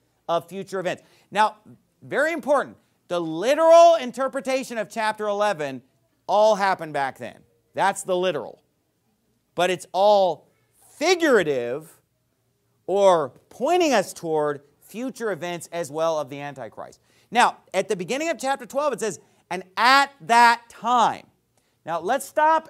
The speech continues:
and talk about that phrase for a moment, "at that time." This does not say, "And then next, here's what's gonna happen next."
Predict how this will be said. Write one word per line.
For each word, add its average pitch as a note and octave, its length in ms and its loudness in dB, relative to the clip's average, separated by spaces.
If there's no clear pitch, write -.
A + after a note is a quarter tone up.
and A3+ 180 -12
talk A#3+ 240 -2
about G3+ 240 0
that F#3 180 -4
phrase E3 260 -6
for C3+ 100 -12
a B2 40 -10
moment, B2 280 -12
"at F3+ 280 -2
that D#3+ 300 -2
time." B2 400 -12
This F#3+ 140 -14
does A#3 180 -12
not D4+ 380 0
say, F#3 400 -4
"And F3 240 -10
then B3+ 320 -2
next, A3+ 680 -4
here's F#3+ 200 -6
what's G3+ 160 -12
gonna F#3+ 140 -10
happen D3 320 -6
next." - 500 -12